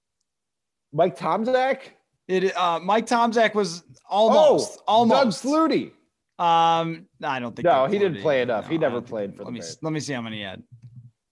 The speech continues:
Speaker 2: Doug Flutie had thirty-six <laughs> rushing yards.
Speaker 1: Okay,
Speaker 2: Running
Speaker 1: yeah.
Speaker 2: quarterback Doug Flutie. It's a good guess, though.
Speaker 1: Um,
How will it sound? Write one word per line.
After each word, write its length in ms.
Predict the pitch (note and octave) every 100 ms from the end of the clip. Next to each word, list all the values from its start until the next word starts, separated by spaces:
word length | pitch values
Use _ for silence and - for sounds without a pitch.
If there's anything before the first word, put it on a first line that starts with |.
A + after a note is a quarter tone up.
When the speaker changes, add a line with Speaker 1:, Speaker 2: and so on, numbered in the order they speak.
| _ -
Speaker 2:
Doug 240 | F3+ G#3+
Flutie 400 | - A3 A3+ G#3+
had 240 | F3 F3 D3
thirty-six 520 | F#3 E3+ C#3+ D#3+ -
<laughs> 20 |
rushing 300 | E3 - D3
yards. 300 | E3+ D3+ D3
Speaker 1:
Okay, 100 | C#3+
Speaker 2:
Running 220 | G3+ A#3
Speaker 1:
yeah. 60 | A#3
Speaker 2:
quarterback 440 | A#3 G#3+ G#3 F#3+
Doug 240 | E3+ F#3 F3
Flutie. 420 | F3+ F3 C3+ - - _ _
It's 80 | -
a 40 |
good 180 | C#4 G3+
guess, 200 | F3 D#3
though. 300 | - - - _
Speaker 1:
Um, 800 | A#2 A#2+ C3 C3 C#3 C3+ C3 B2+